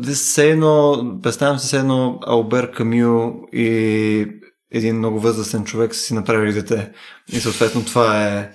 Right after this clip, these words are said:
Ми, да, защото той е от гледната точка на някакъв, ам, относително успял човек, възрастен, ам, богат с достъп до, нали, а... всички житейски блага и съответно хваща и казва, нали,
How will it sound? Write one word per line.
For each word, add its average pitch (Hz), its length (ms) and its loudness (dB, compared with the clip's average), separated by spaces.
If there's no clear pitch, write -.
Ми, 170 60 -2
да, 240 60 2
защото 233 200 -4
той 208 120 0
е 220 100 4
от 185 120 -2
гледната 190 280 0
точка 170 300 -2
на 170 60 2
някакъв, 160 400 -4
ам, 147 500 2
относително 127 1000 -2
успял 117 400 0
човек, 127 320 -6
възрастен, 120 760 -6
ам, - 160 -12
богат 110 380 -6
с 101 180 -8
достъп 107 400 -4
до, 107 140 0
нали, 98 400 -6
а... 147 220 -6
всички 160 720 0
житейски 135 720 -2
блага 113 580 0
и 151 120 -8
съответно 139 760 -4
хваща 123 340 -4
и 110 100 -6
казва, 107 300 -2
нали, 113 180 -4